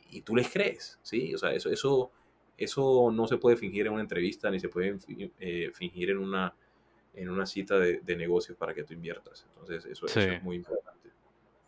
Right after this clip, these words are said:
Speaker 2: Qué interesante. No, y qué bueno que, que realmente, porque,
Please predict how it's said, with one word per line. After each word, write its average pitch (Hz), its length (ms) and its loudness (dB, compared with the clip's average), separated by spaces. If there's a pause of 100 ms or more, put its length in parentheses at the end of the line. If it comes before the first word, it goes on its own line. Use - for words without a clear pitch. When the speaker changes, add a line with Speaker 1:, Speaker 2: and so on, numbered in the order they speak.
Speaker 2:
Qué 110 100 0
interesante. 104 460 -2 (1300)
No, 104 120 0
y 104 60 0
qué 135 100 2
bueno 107 240 6
que, 98 320 2 (320)
que 104 160 4
realmente, 113 720 2 (140)
porque, 123 360 -4